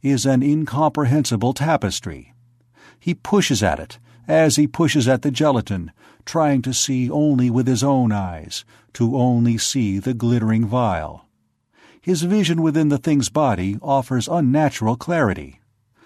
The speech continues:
The angle of refraction between the human eye and water causes blurring, and it should be even more so within the Shoggoth, but the glass in his hand appears crisper.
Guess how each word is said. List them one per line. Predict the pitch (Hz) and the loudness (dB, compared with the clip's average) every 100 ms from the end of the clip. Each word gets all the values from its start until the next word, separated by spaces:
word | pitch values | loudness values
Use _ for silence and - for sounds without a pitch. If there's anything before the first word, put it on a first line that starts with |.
| _ _ _ | _ _ _
The | 104 | 2
angle | 113 117 107 107 | 4 4 2 0
of | 98 | -2
refraction | 104 151 127 113 127 107 | -4 0 0 0 -4 -2
between | 117 - 139 120 | -4 -4 -2 0
the | 117 | 0
human | 107 139 120 113 | -2 0 2 0
eye | 131 110 113 | 0 0 0
and | 107 110 | -2 -2
water | 139 107 90 104 110 | 0 0 -2 -8 -10
causes | - 139 117 127 | -2 0 0 -2
blurring, | 113 151 151 95 73 67 - _ - - _ | -2 2 2 2 -4 -14 -20 _ -20 -20 _
and | 160 | 0
it | 160 | 0
should | - 165 | 0 0
be | 156 170 | 0 0
even | 170 147 151 | 0 2 2
more | 190 151 | 2 0
so | - 104 101 | 0 0 0
within | 127 135 143 | 0 2 2
the | 143 | 0
Shoggoth, | - 196 123 - - _ _ _ _ _ - | -2 -2 -2 -4 -12 _ _ _ _ _ -6
but | 107 | -2
the | 107 | -2
glass | 113 123 120 113 127 | 0 2 2 2 2
in | 117 | 2
his | 110 | 0
hand | 147 123 101 107 156 | -2 -2 0 -2 -2
appears | 143 135 220 143 | -4 0 0 2
crisper. | - - 294 - 101 - - | -2 -2 -2 -2 -6 -10 -14